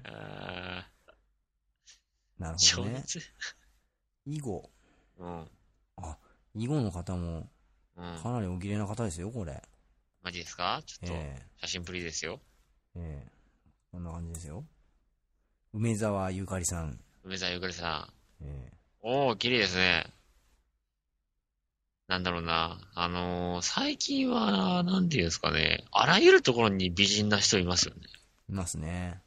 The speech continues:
Speaker 1: うん。
Speaker 2: いやー、すごい。ちょ、本とか出てますよ、これ。
Speaker 1: 本？
Speaker 2: エヌエイチケーのあの、
Speaker 1: は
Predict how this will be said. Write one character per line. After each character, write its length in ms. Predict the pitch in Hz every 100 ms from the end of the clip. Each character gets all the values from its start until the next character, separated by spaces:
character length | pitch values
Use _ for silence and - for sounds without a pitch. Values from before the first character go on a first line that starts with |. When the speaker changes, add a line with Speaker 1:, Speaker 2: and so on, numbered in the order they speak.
| _
Speaker 1:
う 40 | 82
ん。 40 | 80 78 76 76 - _ _ _ _
Speaker 2:
い 40 | 87
や 60 |
ー、 640 | 80 80 78 78 76 73 73 76 - _ -
す 160 | -
ご 220 | 95 92 82
い。 60 | - - _ _ _ _ _ _ _ _
ち 60 | -
ょ、 40 |
本 280 | - 175 170
と 80 | -
か 80 | 80
出 120 | 104
て 60 |
ま 120 | 90 76
す 60 |
よ、 60 | 71
こ 80 | 71
れ。 60 | - - _ _ _ _ -
Speaker 1:
本？ 180 | 359 - - _ _
Speaker 2:
エ 100 | 113
ヌ 140 | 139
エ 60 | 160
イ 40 |
チ 160 | 143 -
ケ 160 | 120 95
ー 20 |
の 160 | 80
あ 60 | 69
の、 80 |
Speaker 1:
は 60 | 73